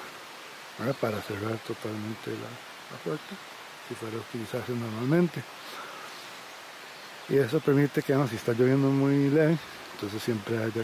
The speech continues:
protección contra la lluvia. Pero entonces sí, digamos, toda el, la noche la, la pasamos así. Uno pensaría que haría mucho frío,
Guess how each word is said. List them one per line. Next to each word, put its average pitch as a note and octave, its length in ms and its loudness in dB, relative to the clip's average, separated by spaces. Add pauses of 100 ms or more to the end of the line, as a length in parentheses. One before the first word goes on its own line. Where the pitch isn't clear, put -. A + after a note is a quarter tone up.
(140)
protección A2 720 -4
contra G#2 300 -6
la A2 60 -4
lluvia. C#3+ 300 0 (1300)
Pero C3 140 6
entonces C3+ 420 2
sí, G3+ 160 0 (140)
digamos, D3+ 300 0
toda C#3+ 340 0
el, C#3+ 120 -2 (340)
la A2+ 80 -8
noche C3 260 -4
la, C3+ 80 0
la A2 480 -8
pasamos B2 280 -8 (140)
así. D#3 160 -2 (1300)
Uno C3+ 220 2
pensaría D3 420 6
que C3+ 420 4 (140)
haría B2 180 4
mucho D#3 240 2
frío, G3+ 160 6